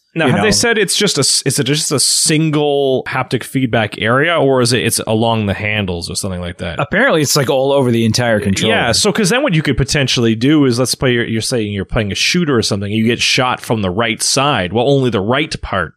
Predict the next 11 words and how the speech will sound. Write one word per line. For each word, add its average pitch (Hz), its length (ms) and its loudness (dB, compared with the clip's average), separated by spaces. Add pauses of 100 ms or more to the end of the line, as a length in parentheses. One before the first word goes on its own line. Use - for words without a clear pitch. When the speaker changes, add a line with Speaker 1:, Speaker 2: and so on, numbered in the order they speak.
Speaker 1:
of 104 80 -6
the 107 80 0
controller 90 640 -2 (120)
buzzes, 90 600 -6
right, 110 340 2
right, 123 160 2
rather 123 240 2
than 117 140 0
the 113 100 2
entire 110 460 -4
controller. 98 580 -4